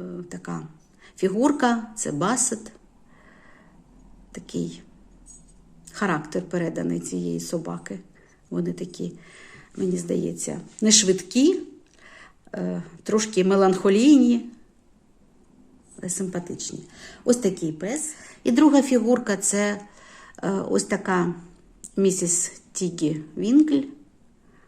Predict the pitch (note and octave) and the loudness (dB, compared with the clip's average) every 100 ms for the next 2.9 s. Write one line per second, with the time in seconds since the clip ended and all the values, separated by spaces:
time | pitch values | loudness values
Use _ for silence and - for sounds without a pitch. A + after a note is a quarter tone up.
0 | - F#3 F3+ F3 E3+ F3 E3+ E3 E3+ E3 | -10 -4 -2 -2 -4 -6 -6 -6 -8 -8
1 | - - _ _ _ _ - - - - | -14 -20 _ _ _ _ -20 -20 -20 -18
2 | - G3 F#3 A#3+ B3 B3+ A3 - | -2 -2 2 4 6 6 4 2